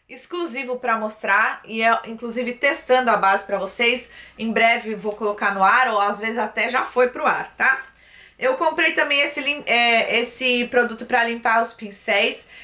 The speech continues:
Eu detalho tudo nesse vídeo que eu fiz, tá? Depois eu comprei esse gel aqui pra sobrancelha, que também é um produto maravilhoso que eu descobri. Deixa eu ver se ele vai faz-, se assim melhora.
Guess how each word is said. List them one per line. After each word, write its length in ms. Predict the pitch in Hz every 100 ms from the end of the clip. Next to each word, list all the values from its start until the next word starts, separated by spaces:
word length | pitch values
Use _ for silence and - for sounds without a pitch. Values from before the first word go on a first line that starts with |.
| -
Eu 140 | 247
detalho 480 | 254 269 285 277 254
tudo 280 | - 330 339
nesse 280 | 320 320 247
vídeo 300 | 247 226 240
que 80 | 262
eu 80 |
fiz, 380 | 262 185 151 -
tá? 280 | - 262 240 - _ - - - - -
Depois 340 | 240 262 330
eu 80 | 381
comprei 320 | 370 339 330
esse 220 | 294 - 262
gel 360 | 208 240 247
aqui 220 | 247 247
pra 160 | 254 233
sobrancelha, 800 | 233 220 214 208 - 220 226 240
que 100 | 240
também 300 | 254 247 254
é 20 |
um 80 | 254
produto 400 | 247 240 254 247
maravilhoso 800 | 226 220 262 285 240 226 226 -
que 60 |
eu 60 | 214
descobri. 560 | - - 175 185 240 - - - - -
Deixa 200 | - 208
eu 40 |
ver 80 | 180
se 140 | 185
ele 100 | 190
vai 180 | 185 175
faz-, 380 | 170 - 165 - - -
se 100 | 175
assim 200 | - 165
melhora. 500 | 165 175 202 254